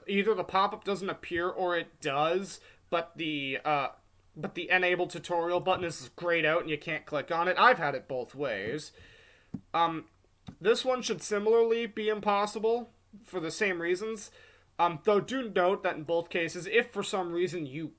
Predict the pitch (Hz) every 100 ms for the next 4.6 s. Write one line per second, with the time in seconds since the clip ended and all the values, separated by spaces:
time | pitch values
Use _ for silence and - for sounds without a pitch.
0 | - - 139 156 185 214 214 - 214 220
1 | 214 220 202 - 214 190 247 269 262 -
2 | _ _ _ - 175 185 _ - 175 180
3 | 185 196 180 185 165 160 170 165 156 147
4 | 147 - 131 101 104 80